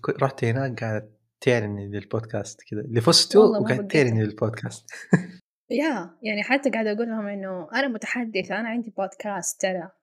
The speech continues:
Speaker 2: ترى أنت، يعني
Speaker 1: يعني
Speaker 2: عندي
Speaker 1: خلوني
Speaker 2: بودكاست، كيف ما
Speaker 1: متحدثة
Speaker 2: تبوني؟
Speaker 1: أحسن لكم.
Speaker 2: أساسا دخلوني التيم عشان كده.
Speaker 1: <laughs>
Speaker 2: ما عشان جرافيك دي. <laughs> عشاني متحدثة.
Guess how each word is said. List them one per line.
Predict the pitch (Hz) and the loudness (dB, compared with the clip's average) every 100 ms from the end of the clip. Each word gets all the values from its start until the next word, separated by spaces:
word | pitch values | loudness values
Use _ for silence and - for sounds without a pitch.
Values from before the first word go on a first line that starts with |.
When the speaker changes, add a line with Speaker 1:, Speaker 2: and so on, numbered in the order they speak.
| _ | _
Speaker 2:
ترى | - 214 190 202 285 | -4 -2 -2 -6 -8
أنت، | 214 190 202 208 214 202 220 247 _ _ _ | -12 -8 -6 -6 -6 -6 -6 -10 _ _ _
يعني | - 175 170 - _ _ _ | -12 -8 -8 -10 _ _ _
Speaker 1:
يعني | 123 110 | -4 0
Speaker 2:
عندي | 226 - | 2 2
Speaker 1:
خلوني | 170 170 | 2 0
Speaker 2:
بودكاست، | 196 - | -2 0
كيف | - 240 247 | 0 2 2
ما | 208 | 2
Speaker 1:
متحدثة | 208 | 2
Speaker 2:
تبوني؟ | 196 190 208 _ 269 _ _ _ - | -2 -8 -12 _ _ _ _ _ -14
Speaker 1:
أحسن | - - | -4 -2
لكم. | 127 | 2
Speaker 2:
أساسا | 240 269 294 | 2 6 6
دخلوني | 233 240 254 269 | 4 0 0 0
التيم | 240 - 247 202 | 0 0 0 -2
عشان | 202 214 | -4 -4
كده. | 208 180 165 _ _ _ _ - | -4 -8 -10 _ _ _ _ 2
Speaker 1:
<laughs> | 147 - - 254 | 2 2 -4 -4
Speaker 2:
ما | |
عشان | 262 233 226 | -4 -2 -4
جرافيك | 233 220 220 | -2 -2 -2
دي. | 214 - - - - _ - | -4 -2 -2 -2 -8 _ -14
<laughs> | - - - - - - | -12 -16 -20 -16 -8 0
عشاني | - 262 247 226 | 4 4 2 0
متحدثة. | 220 226 - 214 - 202 | -2 -2 -4 -4 -4 -6